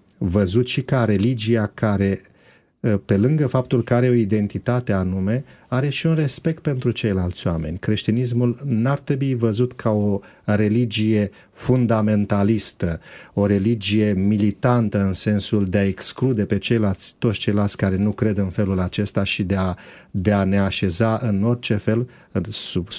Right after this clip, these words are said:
cu, cu orice chip, peste conștiințele oamenilor.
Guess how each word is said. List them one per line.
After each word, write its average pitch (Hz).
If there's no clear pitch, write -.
cu, 92
cu -
orice 110
chip, -
peste 127
conștiințele 107
oamenilor. 90